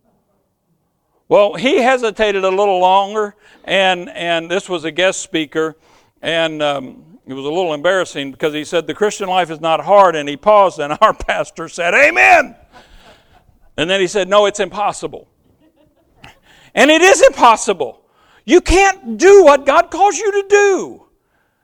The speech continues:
You cannot do it unless you submit to Him and let His grace reside on the inside of you and get full of His power and full of His grace and let Him help you to lead that out.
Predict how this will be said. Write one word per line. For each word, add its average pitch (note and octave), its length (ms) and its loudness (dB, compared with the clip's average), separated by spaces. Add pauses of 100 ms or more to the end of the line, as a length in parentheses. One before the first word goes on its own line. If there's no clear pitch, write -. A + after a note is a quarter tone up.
(180)
You C#4+ 220 0
cannot E4+ 680 0
do D#4 240 -2
it - 220 -14 (560)
unless A#3 1000 -4 (200)
you G#3 180 -6
submit G3+ 540 -8
to G3 120 -8
Him G3 540 -8 (260)
and D#3+ 140 -6
let G3 160 -2
His F#3 220 -4
grace A3 440 -2
reside D#3 420 -4
on C#3+ 140 -8
the C#3+ 120 -10
inside C3+ 440 -6
of C3 120 -12
you C3+ 280 -14 (240)
and D#3 160 -6
get F3+ 160 -4
full A#3+ 300 2
of A3+ 80 -2
His F#3+ 140 -6
power E3 380 -4
and D#3 80 -14
full A#3 240 2
of A3+ 80 -2
His F3+ 140 -4
grace F3+ 320 -6
and F#3+ 120 -10
let A3 260 -4
Him A#3 400 -8 (320)
help D4 520 -2
you F#3+ 180 -12
to - 140 -14
lead D3+ 280 -12
that C3 200 -8
out. - 320 -20